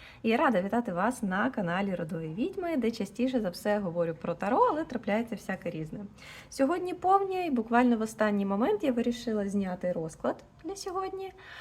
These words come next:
а, для всіх тих моїх глядачів, які не лише додивляться це відео, але й поставлять йому вподобайку. А, цей розклад я поцупила з книжки до колоди «Друїдичне таро», і він,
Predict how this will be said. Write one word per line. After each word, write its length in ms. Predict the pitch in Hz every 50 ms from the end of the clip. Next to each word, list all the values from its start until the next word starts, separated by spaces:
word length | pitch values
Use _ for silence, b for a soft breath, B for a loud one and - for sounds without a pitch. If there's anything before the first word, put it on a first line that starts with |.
| B B B B -
а, 240 | 208 196 196 202 196
для 440 | 180 190 196 202 226 269 330 302
всіх 300 | 269 262 - - 220 220
тих 300 | - - 190 180 - -
моїх 240 | 180 175 165 170 170
глядачів, 520 | 175 180 180 208 226 220 - 359 415 415 339
які 300 | 254 240 233 - 202 190
не 100 | 180 175
лише 280 | 170 180 - 269 294
додивляться 520 | 294 262 214 240 233 214 208 208 208 - 208
це 160 | 208 - 311
відео, 260 | 392 453 427 320 285
але 160 | 226 214 240 262
й 40 |
поставлять 560 | 254 226 208 - - 214 220 233 208 202 - -
йому 160 | 170 170 180
вподобайку. 800 | 185 - - - 190 170 170 165 160 160 165 160 160 - - - - - - B B B B B B B B B B
А, 140 | 214 196
цей 260 | - - - 302 294 254
розклад 360 | 240 240 262 254 - 226 220 -
я 140 | 214 208
поцупила 540 | 208 - 208 - - 233 226 - 208 196 208
з 80 | 202 -
книжки 440 | - 208 208 208 208 - - 196 180
до 120 | 180 185
колоди 460 | 185 - 180 180 180 180 175 170 170
«Друїдичне 680 | 160 165 170 175 175 175 - 160 156 - - - 165
таро», 400 | - - 165 160 156 - 262 494 - - B B B B B B B B B
і 220 | 339 320 466 440 277
він, 360 | 277 311 339 330 302 269